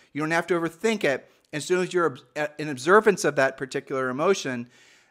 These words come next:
of feeling rejected, angered, triggered, threatened, whatever it is,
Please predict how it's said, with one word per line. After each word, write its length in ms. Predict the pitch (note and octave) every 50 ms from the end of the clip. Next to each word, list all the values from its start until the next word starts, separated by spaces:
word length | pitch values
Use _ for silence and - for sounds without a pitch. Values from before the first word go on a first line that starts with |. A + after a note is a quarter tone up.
| _ -
of 320 | C#3 C3+ B2+ B2 B2 -
feeling 460 | - D#3+ D3+ D3 D3 C#3+ C#3 C3 B2+
rejected, 640 | A#2 B2 B2 A#2+ - C3+ C3 C3 - - C#3 B2 C3+ - -
angered, 440 | C#3 C3+ C3+ C3 B2 C3 C3 B2+ B2
triggered, 480 | - - C#3+ C3+ C3 C3+ B2+ B2 B2
threatened, 540 | - - C3 C3+ C3+ - C#3 B2 A#2+ A#2 C3 -
whatever 320 | C#3+ D#3 D#3 E3+ E3+ E3 D#3+
it 60 | D3
is, 240 | C#3 B2+ A#2+ -